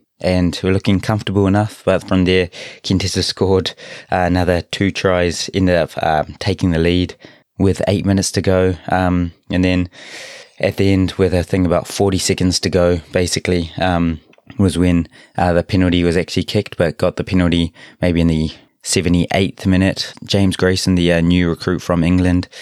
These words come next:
uh, slotted the goal, cool as a cucumber. And, um, yeah,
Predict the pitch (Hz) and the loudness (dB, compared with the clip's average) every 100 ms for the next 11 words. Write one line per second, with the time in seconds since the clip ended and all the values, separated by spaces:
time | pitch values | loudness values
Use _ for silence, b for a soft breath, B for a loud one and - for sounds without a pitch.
0 | B B 82 82 80 - 87 82 85 87 | B B -2 0 0 0 -2 0 -2 0
1 | 85 85 - _ _ - 95 87 78 - | 2 0 -4 _ _ -2 0 2 -2 -2
2 | 90 - 90 85 90 90 - 85 85 85 | -2 0 0 0 -2 -4 -2 0 2 2
3 | 87 85 - _ - b b b 90 98 | 0 -2 -6 _ -20 b b b -2 0